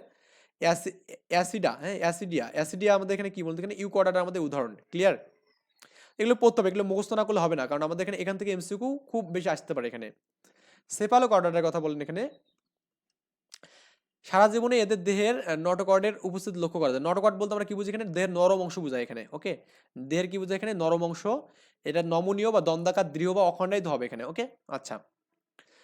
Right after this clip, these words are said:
এটা হচ্ছে দেখতে মাছের মতো। এখানে দেখুন আমাদের এই যে এক্সাম্পলটা দেওয়া আছে এখানে না, ব্রানসিওস্ট্রোমা। ব্রানসিওস্ট্রোমাটা হচ্ছে আমাদের এখানে এর এক্সাম্পল এখানে। ক্লিয়ার?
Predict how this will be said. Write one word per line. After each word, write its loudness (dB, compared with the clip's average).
এটা 4
হচ্ছে 0
দেখতে 2
মাছের 0
মতো। -2
এখানে -6
দেখুন -4
আমাদের -2
এই -2
যে 0
এক্সাম্পলটা -4
দেওয়া 0
আছে -6
এখানে -6
না, -10
ব্রানসিওস্ট্রোমা। 0
ব্রানসিওস্ট্রোমাটা 0
হচ্ছে -2
আমাদের -2
এখানে -6
এর -2
এক্সাম্পল -4
এখানে। -8
ক্লিয়ার? 0